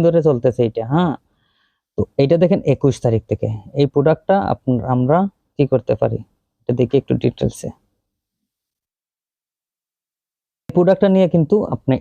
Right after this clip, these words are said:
অ্যাড দিতে পারেন। কেন একুশ তারিখ থেকে ও অ্যাড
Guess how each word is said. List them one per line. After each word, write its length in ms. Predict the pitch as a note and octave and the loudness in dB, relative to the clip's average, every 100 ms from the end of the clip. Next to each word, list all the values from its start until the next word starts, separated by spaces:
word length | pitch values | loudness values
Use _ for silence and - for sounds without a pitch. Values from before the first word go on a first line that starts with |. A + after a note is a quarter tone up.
| - | 0
অ্যাড 160 | C3 A#2+ | 0 0
দিতে 160 | B2 C#3+ - | 0 -2 0
পারেন। 180 | A2+ G#2+ | -2 0
কেন 140 | D3 E3+ G3 - C3+ | 0 2 0 -4 -4
একুশ 260 | B2+ F#3+ G3 - | 0 2 0 0
তারিখ 200 | F3+ E3 - | 0 0 -2
থেকে 160 | E3 D#3+ D3 - C3+ | -2 0 0 2 2
ও 40 | D3+ - - | 2 -2 -4
অ্যাড 200 | B2+ | -4